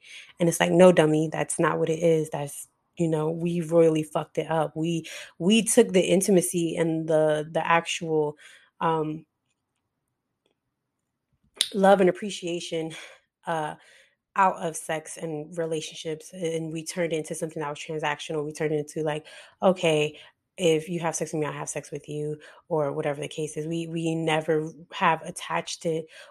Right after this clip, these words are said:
or sometimes we attach it with the word love, and that's not what love is. Love is not sex. Sex is sex. Having a spiritual connection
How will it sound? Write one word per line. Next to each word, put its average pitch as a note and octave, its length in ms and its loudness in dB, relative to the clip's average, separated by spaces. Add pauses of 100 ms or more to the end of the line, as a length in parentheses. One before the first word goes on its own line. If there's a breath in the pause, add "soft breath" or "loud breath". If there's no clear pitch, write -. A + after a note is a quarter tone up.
or F3 80 4
sometimes G#3 400 2
we F#3+ 160 4
attach F#3+ 340 2
it F#3 80 0
with F3 140 -2
the F3+ 80 0
word E3 180 2
love, F#3+ 320 4
and F3 140 2
that's D#3+ 240 -2
not D#3+ 160 -2
what D#3+ 120 -2
love D#3 160 -2
is. D#3+ 180 -2
Love D#3 120 0
is D#3 120 -8
not D#3 160 -8
sex. - 540 -10 (500)
Sex - 300 -8
is D#3 160 -10
sex. D#3 440 -6 (460)
Having E3+ 280 -2
a E3 60 -4
spiritual E3+ 480 -4
connection E3+ 640 -6